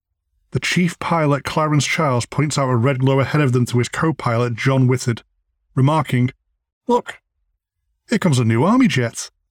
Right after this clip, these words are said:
The strange object they mistook for an experimental plane fell back to almost immediately pull in beside them.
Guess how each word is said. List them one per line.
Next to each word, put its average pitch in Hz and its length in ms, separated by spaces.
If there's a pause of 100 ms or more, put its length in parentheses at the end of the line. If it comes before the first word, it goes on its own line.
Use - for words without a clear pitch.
(360)
The - 80
strange 170 420
object 170 280
they 165 100
mistook 160 320
for - 100
an 151 60
experimental 160 500
plane 147 300
fell 143 300
back 139 220
to 139 120
almost 135 240
immediately 135 560
pull 143 240
in 127 100
beside 120 440
them. 117 200